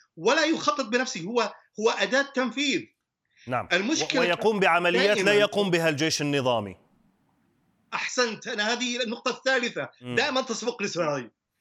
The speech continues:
Speaker 1: النقطة
Speaker 2: <laughs> تفضل.
Speaker 1: الثالثة يا عزيزي هو أن المراد هو مزيد من حرية الحركة
Speaker 2: نعم.
Speaker 1: لهذه،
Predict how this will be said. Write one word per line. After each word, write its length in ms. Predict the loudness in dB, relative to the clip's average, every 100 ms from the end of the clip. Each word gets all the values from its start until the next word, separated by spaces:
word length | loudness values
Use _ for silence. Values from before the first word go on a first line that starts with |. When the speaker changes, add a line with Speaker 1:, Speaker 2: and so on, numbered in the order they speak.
| _ -4
Speaker 1:
النقطة 440 | -2 -2 -4 -2 -4
Speaker 2:
<laughs> 0 |
تفضل. 160 | 0
Speaker 1:
الثالثة 320 | 0 0 -2 -2
يا 80 |
عزيزي 380 | -2 -4 -6 -8
هو 180 | -6 -6
أن 460 | -6 -6 -2 -4 -4 _ _ -2
المراد 720 | 0 0 -2 0 0 -2 -4
هو 220 | -2 0
مزيد 440 | 0 0 -2 -2
من 60 | -6
حرية 360 | -6 -4 -4 -4
الحركة 600 | -12 -4 0 0 -2 -8 -20 _ _ _ _ _
Speaker 2:
نعم. 180 | -2 0
Speaker 1:
لهذه، 520 | 2 2 0 -8 -10